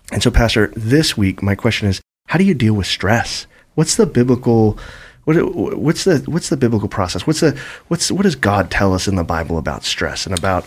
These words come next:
and, and then just from you personally, and Pastor Dave, if you wanna answer this too, we'd love to hear just your perspective of, you know, how do you deal with stress?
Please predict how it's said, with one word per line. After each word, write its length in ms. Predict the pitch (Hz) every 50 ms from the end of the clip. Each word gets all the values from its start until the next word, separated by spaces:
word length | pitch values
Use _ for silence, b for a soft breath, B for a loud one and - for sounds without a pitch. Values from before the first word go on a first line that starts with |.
| B B B B B B B B B
and, 180 | - 101 101 -
and 180 | 131 143 156
then 120 | 170 165 156
just 180 | 151 143 -
from 180 | - 147 127 123
you 120 | 156 180
personally, 760 | 180 - - 135 123 117 - 113 110 101 98 95 95 98 - - _
and 140 | 127 123 120
Pastor 300 | - 131 127 - - 123
Dave, 240 | 113 120 107 101 104
if 120 | 98 -
you 140 | 123 139 151
wanna 340 | 147 131 117 107 101 98 92 - - - -
answer 280 | 110 101 98 - 101
this 200 | 92 92 87 -
too, 240 | - - 104 95 92
we'd 160 | 95 95 92
love 160 | 101 101 98 95
to 80 | 95
hear 240 | 87 - - 95 95
just 260 | 87 - 95 - -
your 120 | - 98 101
perspective 580 | - 104 101 - - 92 90 - - 90 82
of, 220 | 82 80 80 - b b b b b b b b b b b b b b _ _ _ _ _
you 140 | - - 85
know, 80 | 76 78 -
how 120 | - 151
do 60 | 165
you 80 | 180 170
deal 140 | 135 127 113
with 100 | 98 -
stress? 460 | - - 69 73 - - - -